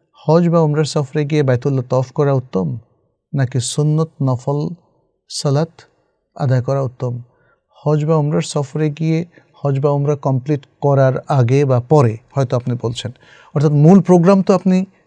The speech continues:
সঠিকভাবে আদায় করবেন, তার অতিরিক্ত হিসেবে আমরা ধরে নিচ্ছি আপনার প্রশ্ন যে আপনি কি তওয়াফ করবেন বেশি বেশি নাকি, আহ, নফল সালাত উত্তম।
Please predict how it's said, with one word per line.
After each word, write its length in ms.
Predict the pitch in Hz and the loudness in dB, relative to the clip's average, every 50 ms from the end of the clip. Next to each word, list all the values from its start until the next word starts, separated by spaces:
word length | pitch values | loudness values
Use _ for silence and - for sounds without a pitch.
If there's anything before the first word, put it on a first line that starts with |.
| _ _ _ | _ _ _
সঠিকভাবে 760 | - - - - - - 156 - - 180 156 143 139 143 139 143 | -12 -8 -6 -2 0 0 0 2 4 2 2 4 4 4 4 4
আদায় 280 | 131 135 117 147 143 | 4 4 4 4 4
করবেন, 360 | 135 - 123 113 107 117 117 - - _ _ _ - _ _ _ _ _ - | 4 2 0 0 0 -2 -6 -8 -12 _ _ _ -20 _ _ _ _ _ 0
তার 180 | 175 185 202 | 4 4 6
অতিরিক্ত 460 | 196 170 - - 139 135 123 - - 139 | 6 4 4 4 4 2 2 2 2 2
হিসেবে 320 | 127 120 123 131 120 127 | 2 4 2 2 2 4
আমরা 300 | 123 120 123 123 127 135 - 131 | 2 2 2 2 0 -2 -2 2
ধরে 220 | 131 156 170 147 | 4 4 6 6
নিচ্ছি 200 | 131 117 - - | 4 2 0 -2
আপনার 220 | 120 123 - 117 117 | -2 -2 -4 -6 -6
প্রশ্ন 440 | - 113 110 - - 170 180 226 262 - _ - - - - - _ _ 156 139 | -4 -4 -4 -4 -2 -2 -2 -2 -2 -6 _ -20 -20 -20 -20 -20 _ _ -2 0
যে 340 | 117 127 123 120 117 117 - - - | 2 4 6 6 4 4 0 -2 -4
আপনি 300 | 139 127 123 - 135 120 | -6 -4 -4 -4 -4 -4
কি 340 | 123 - 139 127 123 127 - _ _ _ _ | -4 -4 -4 -2 -2 -4 -8 _ _ _ _
তওয়াফ 260 | - 131 135 131 - | -4 -2 -2 -2 -2
করবেন 320 | - 170 156 151 165 170 165 | -2 0 0 2 2 0 0
বেশি 220 | 175 165 - 190 | 0 -2 -2 -2
বেশি 260 | 202 180 - 185 151 | -4 -4 -2 -4 -4
নাকি, 400 | 139 131 123 127 - 123 113 110 | -2 -4 -4 -4 -4 -4 -4 -4
আহ, 960 | 117 - _ _ _ _ _ _ _ _ - 165 147 139 135 139 - - 151 151 | -6 -10 _ _ _ _ _ _ _ _ -8 -6 -4 -2 -2 -4 -4 -4 -4 -2
নফল 360 | 143 143 135 123 - 143 135 | 0 0 -2 -2 -2 -4 -4
সালাত 400 | - - 139 135 147 151 156 151 | -4 -4 -4 -2 -2 -2 -4 -6
উত্তম। 360 | 123 - - - - 131 | -6 -8 -10 -14 -14 -14